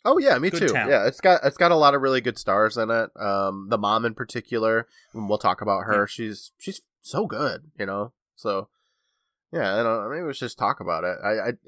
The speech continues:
Speaker 1: I, I don't worry though, Brandon, 'cause you're not the only one that told me it was, like, you know, a steaming pile of shit. <laughs> A lot of people
Speaker 2: <laughs>
Speaker 1: seem to not enjoy this movie that much, and it's probably because it is just a movie that they branded to Goosebumps, really.
Speaker 2: Yeah,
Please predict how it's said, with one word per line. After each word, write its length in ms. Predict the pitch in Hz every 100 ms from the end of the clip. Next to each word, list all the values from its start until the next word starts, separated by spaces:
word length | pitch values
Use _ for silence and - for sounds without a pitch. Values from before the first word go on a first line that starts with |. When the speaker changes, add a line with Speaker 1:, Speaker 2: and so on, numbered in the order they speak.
| _ - -
Speaker 1:
I, 40 | 175
I 40 | - 175
don't 180 | 220
worry 180 | 202 190
though, 120 | 160
Brandon, 260 | 139 143 139
'cause 140 | 156 147
you're 80 |
not 120 | 202 208
the 100 | 151
only 180 | 160 156
one 180 | 131
that 120 | 110 -
told 200 | 127 120
me 80 | 110
it 80 |
was, 240 | 95 98 -
like, 260 | 104 85 - 180
you 100 | 104
know, 300 | 82 85 78
a 40 |
steaming 340 | - - 113 101
pile 280 | 120 101 90
of 60 |
shit. 380 | - 113 101 87 - _
<laughs> 180 | - -
A 60 | 175
lot 180 | 190
of 80 | 175
people 480 | 170 151 120 110 104 -
Speaker 2:
<laughs> 80 | _
Speaker 1:
seem 260 | - 135
to 80 | 113
not 180 | 110 107
enjoy 260 | 110 107 101
this 180 | 98
movie 220 | 104 98 98
that 140 | 95
much, 260 | 101 98 123
and 140 | 107 - _ _
it's 120 | 139 -
probably 200 | 143 131
because 320 | 123 127 101
it 80 | 104
is 440 | 98 92 - - _ _ -
just 240 | 127 -
a 80 | 117
movie 460 | 117 123 113 101 95
that 180 | 98
they 80 | 104
branded 440 | 92 95 95 90 -
to 80 | -
Goosebumps, 480 | 92 - 85 78 -
really. 360 | 82 87 107 - _
Speaker 2:
Yeah, 220 | 120 101